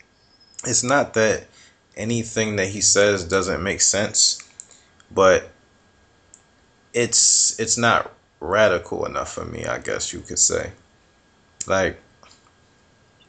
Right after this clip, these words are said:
if you have a problem with the system, you know, of, you know, working within the system is something, you know, that you can do,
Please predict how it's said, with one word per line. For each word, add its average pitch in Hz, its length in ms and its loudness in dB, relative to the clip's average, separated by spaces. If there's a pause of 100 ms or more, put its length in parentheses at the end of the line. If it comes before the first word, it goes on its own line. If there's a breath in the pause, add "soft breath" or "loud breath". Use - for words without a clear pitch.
(1160 loud breath)
if 113 220 -2
you 139 100 -2
have 135 220 4
a 90 80 4
problem 107 840 2 (100)
with 98 520 -4 (560)
the 92 180 -4
system, 87 680 -4 (2250)
you 117 140 0
know, 95 380 0
of, 92 360 -6 (200)
you 120 100 -4
know, 101 100 0
working 113 440 2
within 104 300 0
the 107 100 -2
system 104 540 -2
is 82 120 0
something, 92 640 -2
you 107 100 -6
know, 87 140 -2
that 85 220 -2
you 98 80 -6
can 80 220 -6
do, 90 400 0